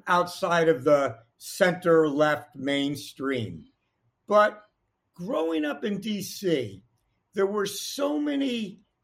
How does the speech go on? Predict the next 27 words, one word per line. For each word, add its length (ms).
in-your-face 1200
examples 1120
of 360
the 260
mistreatment 1120
and 160
second-class 1120
citizenship 1000
of 200
Black 340
people 540
who 500
were 180
close 480
at 100
that 240
point 240
to 60
being 220
the 60
majority 560
of 60
the 100
city 440
and 140
now 340
are. 420